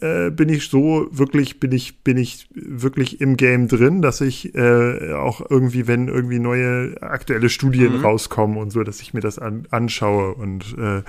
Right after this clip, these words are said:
Speaker 1: so auch versuche, da, ähm, ja, auf dem, auf dem Weg zu sein. Aber das ist, also mein, mein Sohn ist halt wirklich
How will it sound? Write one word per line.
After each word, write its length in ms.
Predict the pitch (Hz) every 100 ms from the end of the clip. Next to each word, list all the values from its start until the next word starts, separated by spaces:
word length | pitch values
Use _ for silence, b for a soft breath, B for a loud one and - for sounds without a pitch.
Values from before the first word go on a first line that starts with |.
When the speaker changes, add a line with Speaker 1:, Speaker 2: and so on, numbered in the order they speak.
| B B B B B
Speaker 1:
so 360 | - 113 110 -
auch 180 | 101
versuche, 440 | - 107 104 110 107
da, 400 | 104 95 98 -
ähm, 420 | 104 95 92 92 - _ _ _ _ - _ _ _ _ - _ _ - - - - - -
ja, 360 | 120 107 90 -
auf 120 | -
dem, 180 | 123 123 -
auf 160 | 127
dem 160 | - 104
Weg 140 | 135
zu 120 | 135 107
sein. 180 | 104
Aber 120 | 107 117
das 220 | - -
ist, 340 | - - - -
also 260 | - 117 117
mein, 300 | 110 110 113
mein 180 | 117 107
Sohn 300 | 107 120 131
ist 280 | - - 113
halt 200 | 98 -
wirklich 500 | - 110 - -